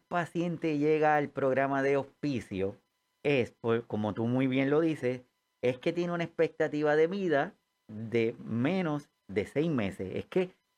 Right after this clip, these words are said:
la, la probabilidad de que se muera es tanto en esos seis meses que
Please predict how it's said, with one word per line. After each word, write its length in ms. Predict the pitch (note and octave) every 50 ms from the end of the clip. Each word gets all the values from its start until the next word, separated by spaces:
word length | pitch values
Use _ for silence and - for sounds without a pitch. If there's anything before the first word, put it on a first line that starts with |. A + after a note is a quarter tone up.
| _ _ _ _ _ _ _ -
la, 340 | B2+ B2+ C3 B2 C3 - - -
la 260 | C3+ C3+ C#3+ C#3+ -
probabilidad 640 | D#3+ D#3+ D#3+ D#3 D#3 D3+ D#3+ D3+ D3+ D3 D3+ E3 E3+
de 120 | F3+ G#3
que 100 | - G#3+
se 180 | - - G#3+ G3
muera 560 | F#3 G3 G3+ G3+ F3+ D#3+ C#3 C3 B2 - - _
es 260 | - F3 F3 F3 - _ _ -
tanto 600 | G3 F#3 F3+ D#3+ D3 C3 - - A#2 A#2 C3 - _ _ _ _ _ _ _ _ _ _ _ _ _ -
en 160 | C#3+ C#3 C3
esos 480 | C3+ D3 D3 D3 - F#3+ F#3+ E3 - - -
seis 180 | F3+ F#3 F3+ F3+
meses 440 | F#3 A3 A3 G#3+ - - E3 D3
que 360 | - - - C#3+ C3 D3 -